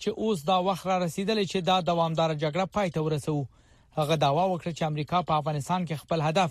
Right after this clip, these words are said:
چې په هغه ملک کې د ترهګرو ځالې نابودول و، ترلاسه کړی دی. جنرال سکاټ میلر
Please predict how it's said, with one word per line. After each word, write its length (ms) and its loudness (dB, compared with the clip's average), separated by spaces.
چې 80 -2
په 140 4
هغه 220 2
ملک 200 0
کې 100 0
د 40 6
ترهګرو 560 0
ځالې 280 2
نابودول 540 0
و، 200 0
ترلاسه 420 -2
کړی 260 -4
دی. 100 -8
جنرال 420 2
سکاټ 300 -2
میلر 220 0